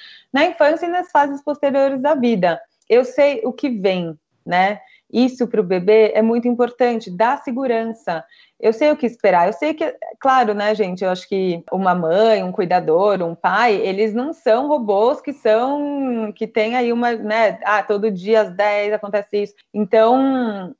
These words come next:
um bebê às vezes vai chorar um pouco mais, esperando ser atendido, um pouco menos, né, mas a questão é que ele, depois, quando ele tem um vínculo, né, de apego e de afeto, ele sabe que uma hora alguém vai aparecer,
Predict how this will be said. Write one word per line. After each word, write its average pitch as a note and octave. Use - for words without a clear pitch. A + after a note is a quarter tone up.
um G#3
bebê G#3
às A3+
vezes B3
vai C4+
chorar A#3
um G3
pouco G#3+
mais, A#3+
esperando F#3
ser F#3
atendido, G#3+
um F3
pouco F3+
menos, G3+
né, F#3+
mas F#3+
a G3
questão G3
é A3+
que B3+
ele, G#3+
depois, G#3
quando A3
ele G#3+
tem A#3+
um B3+
vínculo, G#3+
né, G3
de E3+
apego F#3+
e F3+
de F3
afeto, A3
ele A3
sabe A#3
que G#3
uma A3
hora A3
alguém B3+
vai D4+
aparecer, D4